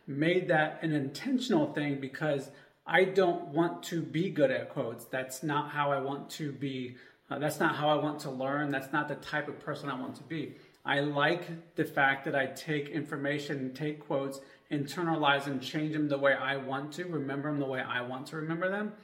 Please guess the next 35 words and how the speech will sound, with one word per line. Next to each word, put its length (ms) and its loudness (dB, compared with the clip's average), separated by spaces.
and 160 -2
then 220 0
use 260 -2
them 160 0
in 140 -4
that 320 -2
manner. 460 -6
I 180 0
don't 480 2
want 340 0
to 180 -4
be 240 0
that 240 0
guy 220 2
that 200 -4
can 160 -4
just 300 -4
remember 540 -4
quotes. 400 0
I 80 -2
want 220 -2
to 60 -2
be 120 -4
the 140 -4
guy 220 0
who 120 -6
can 180 -8
remember 380 -6
information 680 -6
and 100 -6
be 60 -2
able 140 -2
to 80 -6
utilize 800 -4
it, 100 -8